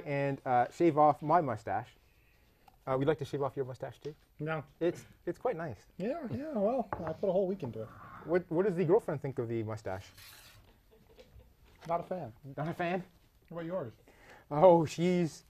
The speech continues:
Speaker 1: unhappy.
Speaker 2: What does the wife think about it?
Speaker 1: Yeah, yeah, the wife's unhappy with it.
Speaker 2: Oh. And the girlfriend's
Speaker 1: Though
Speaker 2: unhappy with it, too.
Speaker 1: Uh, there is no girlfriend. <laughs>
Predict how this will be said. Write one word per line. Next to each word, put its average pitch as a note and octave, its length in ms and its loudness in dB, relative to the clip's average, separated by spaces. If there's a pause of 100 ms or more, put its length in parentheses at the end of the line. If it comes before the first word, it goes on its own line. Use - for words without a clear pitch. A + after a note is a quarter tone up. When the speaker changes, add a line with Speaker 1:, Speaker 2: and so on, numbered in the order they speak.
Speaker 1:
unhappy. C#3 380 -4 (380)
Speaker 2:
What F3 100 -8
does C#3+ 40 -8
the C3+ 40 -8
wife F#3+ 260 -4
think A2 140 -12
about G2+ 160 -16
it? - 200 -20 (920)
Speaker 1:
Yeah, F#3 120 4
yeah, D#3 120 4
the C3 60 -4
wife's C3 220 -4
unhappy B2 280 -12
with F#2+ 140 -16
it. - 80 -20 (420)
Speaker 2:
Oh. D3+ 160 -12 (720)
And C#3+ 100 -8
the C#3 40 -8
girlfriend's F#3+ 340 2
Speaker 1:
Though G#3 100 10
Speaker 2:
unhappy B2+ 280 -6
with A#2 120 -10
it, A2+ 100 -14
too. A#2+ 140 -10 (920)
Speaker 1:
Uh, A#2+ 540 2 (1080)
there D3 140 6
is E3 100 6
no D3+ 100 6
girlfriend. A2 380 2 (340)
<laughs> D3+ 80 0